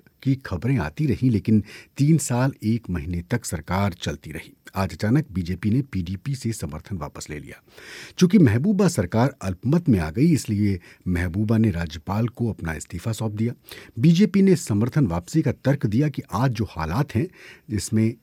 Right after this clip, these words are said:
आतंकवाद और हिंसा बढ़ गई है। कार्यक्रम में आगे चर्चा होगी मु-, महबूबा मुफ्ती के जवाब की और जम्मू कश्मीर में आगे क्या होगा, इसका विश्लेषण भी करेंगे। पर पहले सुनिए कि किस तरह से बीजेपी पीडीपी का गठबंधन टूट गया।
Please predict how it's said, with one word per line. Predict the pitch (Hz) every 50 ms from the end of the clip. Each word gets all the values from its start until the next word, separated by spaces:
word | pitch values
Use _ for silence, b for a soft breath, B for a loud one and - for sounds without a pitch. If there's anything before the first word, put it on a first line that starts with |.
| _ _ _ _ _ _
आतंकवाद | 87 90 87 - 87 73 71 - 85 92 117 143 160 123
और | 104 92 80 - -
हिंसा | 95 92 - - 87
बढ़ | 71 71 69
गई | - - - - - -
है। | - - _ _ _ B B B B B B B B B -
कार्यक्रम | - - 170 226 220
में | 226 220 - -
आगे | - 113 127 175 214
चर्चा | 147 - 131 110 - -
होगी | 113 120 131 139 165
मु-, | 131 104 95 95 98 104 107 107
महबूबा | 92 95 104 104 107 95 107 127 143 151 165
मुफ्ती | 139 101 92 - - - 131
के | - 95
जवाब | - - 78 80 110 131 139 - -
की | 135 135
और | 131 127 113 92
जम्मू | 82 - 101 104 127 139
कश्मीर | 131 - 90 - - 110 107 120 117
में | 110 123 123 - - _
आगे | 110 107 98 98 120 160 151
क्या | 139 - 165 151
होगा, | - - 90 87 123 123
इसका | 107 - - -
विश्लेषण | 76 69 - - 90 80 - 90
भी | 85 - - 85
करेंगे। | - - - - - - - B B B B B B B -
पर | 98 82
पहले | 90 95 110 127
सुनिए | - - 107 107 123 160 175 B B B B B
कि | 165
किस | - - - 220 208 - -
तरह | - 98 85 110
से | 107 - 156 190 196
बीजेपी | 147 90 76 98 101 95 90 98 127 139 135 135 - 175 196 190 170 - _ _ _ _ -
पीडीपी | 160 175 165 190 185 175 - 160
का | 143 135 107
गठबंधन | 82 92 - 82 76 85 90 113 131 127
टूट | - 104 80 69 -
गया। | - 73 71